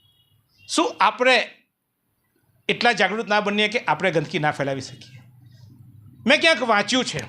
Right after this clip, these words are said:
ગાંધીજીએ ના એક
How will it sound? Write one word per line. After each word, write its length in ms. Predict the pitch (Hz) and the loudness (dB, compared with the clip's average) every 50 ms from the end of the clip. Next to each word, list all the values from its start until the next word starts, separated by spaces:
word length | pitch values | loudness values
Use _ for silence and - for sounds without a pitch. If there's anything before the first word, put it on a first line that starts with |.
| - - - - - - - - - - - - - - - | -14 -20 -20 -20 -20 -20 -20 -20 -20 -20 -20 -20 -16 -4 0
ગાંધીજીએ 880 | 196 208 233 208 262 294 233 214 226 247 277 277 277 - - - - - - - - - - - | 2 2 2 2 0 -2 -2 -2 -2 2 2 2 2 2 -2 -10 -20 -20 -20 -20 -20 -16 -6 -2
ના 220 | 208 214 226 240 226 - | 2 2 2 2 2 0
એક 220 | 233 226 - - | -2 -2 -2 -10